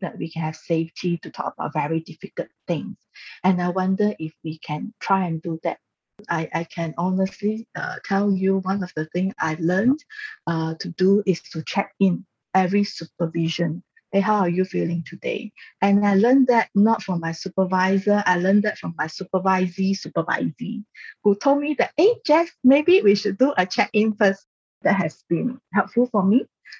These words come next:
and it's something I just learned this year. And that come from a worker that's younger than me. So I, I would really encourage all those young, uh, practitioner out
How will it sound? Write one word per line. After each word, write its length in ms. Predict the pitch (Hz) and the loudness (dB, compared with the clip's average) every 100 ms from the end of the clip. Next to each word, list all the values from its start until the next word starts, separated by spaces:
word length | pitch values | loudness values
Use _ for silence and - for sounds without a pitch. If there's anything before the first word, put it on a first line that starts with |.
| _ | _
and 140 | 196 202 | 0 2
it's 160 | 208 | 0
something 360 | - 240 233 285 | 4 2 4 2
I 140 | 196 170 | 0 -2
just 320 | - 180 - | 0 -2 -2
learned 260 | 175 170 214 _ _ _ - | -4 -4 -6 _ _ _ -2
this 280 | 202 208 - | 4 4 4
year. 380 | 196 180 156 - _ _ _ - - | 2 4 2 -4 _ _ _ -16 0
And 180 | 233 240 | 4 6
that 160 | 320 | 4
come 400 | - 233 226 233 - | 2 0 2 0 0
from 280 | 190 175 - | 2 2 0
a 160 | 165 160 175 | -2 -2 0
worker 300 | 185 190 208 | -2 0 0
that's 280 | - - | -2 -2
younger 300 | 139 - 151 151 | -6 -6 -8 -8
than 120 | - | -10
me. 240 | - 254 - | -10 -14 -10
So 300 | - 349 349 | -2 -2 2
I, 140 | 220 - | 0 2
I 60 | |
would 200 | 190 185 - | -2 -2 -4
really 260 | 185 214 | 0 2
encourage 520 | 175 151 165 160 - - | 0 -4 -2 -2 -2 -4
all 220 | 208 226 | -2 -2
those 300 | 196 190 190 - | 0 0 0 -4
young, 340 | 165 185 - - - - - _ | -6 -6 -12 -14 -20 -20 -20 _
uh, 200 | - - | -6 -6
practitioner 540 | - - - 185 190 180 | -6 -4 -2 -2 -2 -2
out 180 | 175 | -4